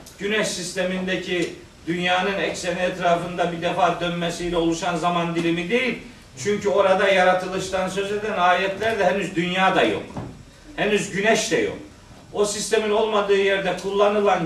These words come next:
gün ifadesi anlaşılıyor ki bir evre de-, demektir. Bir evre, bir aşama. Altı aşamada yarattı Allahu Teala.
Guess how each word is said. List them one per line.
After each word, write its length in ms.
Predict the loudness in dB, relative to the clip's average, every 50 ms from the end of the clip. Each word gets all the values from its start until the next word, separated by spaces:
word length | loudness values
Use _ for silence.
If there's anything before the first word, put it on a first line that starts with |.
| -4 -6
gün 200 | -6 -4 -2 -2
ifadesi 920 | 0 -2 0 2 4 6 6 6 4 2 -2 -2 -2 -2 -2 -2 -2 -4 -8 -12 -14 -18 -18 -12 -6 -2
anlaşılıyor 680 | 0 0 2 2 2 2 0 -2 -2 0 0 0 0
ki 160 | -2 -4 -4
bir 120 | -2 -2 -2
evre 560 | 2 4 4 4 4 6 6 6 6 6 4
de-, 300 | 2 0 0 -2 -6 -10 -14 -6 -4
demektir. 440 | -2 -2 -2 -4 -6 -10 -12 -12 -14 -12 -8
Bir 240 | -8 -6 -6 -4 0
evre, 460 | 2 2 2 4 2 2 2 2 0 -2
bir 160 | -2 0 0
aşama. 460 | 0 0 0 -2 -2 -2 -2 -2 -4 -6 -8 -14 -20 -20 -20 -20 -20 -20 -20 -20 -20 -20 -20 -20 -20 -20 -20 -20 -20 -20 -20 -20 -20 -20 -20 -20 -10 -2
Altı 460 | 2 4 6 6 4 4 2 2 4 4
aşamada 600 | 4 4 2 2 0 2 2 2 4 4 6 6
yarattı 520 | 6 4 4 2 0 0 -2 -4 -4 -4
Allahu 420 | -2 -2 -2 -2 -2 -2 -4 -6
Teala. 320 | -8 -10 -10 -10 -10 -12